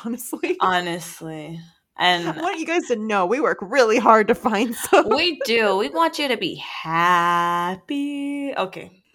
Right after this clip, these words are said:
Speaker 2: That
Speaker 1: <laughs>
Speaker 2: was, that was the note where it's like, "All right, it's time to go to sleep," with the, I don't know what just, we want you to be happy, okay? We want you to, we want you to have a smile on your face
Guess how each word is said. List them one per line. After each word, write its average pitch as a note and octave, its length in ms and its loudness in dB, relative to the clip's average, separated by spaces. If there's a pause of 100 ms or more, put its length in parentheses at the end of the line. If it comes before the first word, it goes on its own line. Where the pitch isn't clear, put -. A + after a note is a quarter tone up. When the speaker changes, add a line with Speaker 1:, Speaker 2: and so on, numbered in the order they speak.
Speaker 2:
That G3+ 260 2
Speaker 1:
<laughs> G3+ 60 -4
Speaker 2:
was, G3 320 -8
that G#3+ 260 8
was D#4+ 220 0
the D#4+ 160 2
note B3+ 260 6
where A3 160 4
it's G#3+ 160 0
like, F#3+ 200 6
"All F#3 120 8
right, F3+ 200 6
it's G#3+ 100 0
time G3+ 220 6
to A3 60 0
go G#3+ 120 4
to G#3 80 2
sleep," E3+ 440 -6
with F3+ 160 -8
the, E3 460 -4
I F#3 140 6
don't G#3 200 4
know F#3 120 -2
what F#3+ 160 -8
just, F#3+ 160 -10 (460)
we C#4+ 100 0
want E4+ 200 2
you G4 80 2
to F#4+ 60 0
be F#4+ 120 0
happy, A3 560 -2
okay? C4+ 500 -8 (160)
We C4+ 160 -6
want C4+ 480 -2
you C#4 240 -6
to, B3 400 -4 (720)
we B3 120 -6
want B3+ 340 -4 (100)
you A#3 140 -8
to A#3 60 -4
have G#3+ 160 0
a G3+ 40 -8
smile F3+ 380 -2
on F3 160 -8
your F3+ 100 -14
face F#3 460 -14